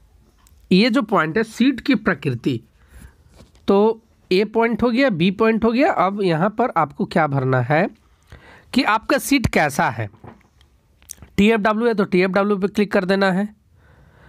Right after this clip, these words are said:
अगर पीएच कोटा दिव्यांग तो दिव्यांग कोटा में डाल दो। फ्री कोटा है तो देखो पीपीपी मोड में तीन, दो कोटा होता था, एक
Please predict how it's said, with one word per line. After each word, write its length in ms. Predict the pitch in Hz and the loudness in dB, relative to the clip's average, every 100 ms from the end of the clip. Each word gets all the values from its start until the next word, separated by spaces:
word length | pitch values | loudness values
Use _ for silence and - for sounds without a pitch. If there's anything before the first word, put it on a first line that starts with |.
| - - | -10 -4
अगर 220 | 175 196 | -2 -2
पीएच 340 | - 220 247 | -2 0 0
कोटा 300 | - 233 240 208 | -2 0 0 2
दिव्यांग 480 | 180 175 214 226 | 0 0 0 0
तो 120 | 220 175 | -2 -2
दिव्यांग 480 | 147 151 160 180 202 | 0 2 2 2 0
कोटा 260 | 190 202 | 0 0
में 160 | 202 196 | 0 0
डाल 200 | 185 190 | 0 0
दो। 180 | 190 202 _ - - - - _ _ _ _ - | -2 -4 _ -20 -20 -20 -20 _ _ _ _ -8
फ्री 360 | - 233 302 | 0 2 2
कोटा 320 | - 240 220 196 | 2 0 0 0
है 200 | 208 214 | 0 -2
तो 220 | 214 196 | 0 2
देखो 300 | 185 202 185 127 - _ | 2 0 -2 -4 -10 _
पीपीपी 460 | 208 208 285 214 269 | -2 0 0 2 2
मोड 260 | 240 190 151 | 4 2 2
में 300 | 139 160 330 - _ _ _ _ _ _ - - | 2 2 0 -10 _ _ _ _ _ _ -16 -2
तीन, 400 | 269 320 240 190 | 0 2 2 2
दो 220 | 165 269 | 0 -2
कोटा 260 | 208 190 170 | 0 0 0
होता 280 | 143 131 131 | -2 0 -2
था, 300 | 123 117 117 131 | 0 -2 -4 -4
एक 240 | 147 156 | -2 -2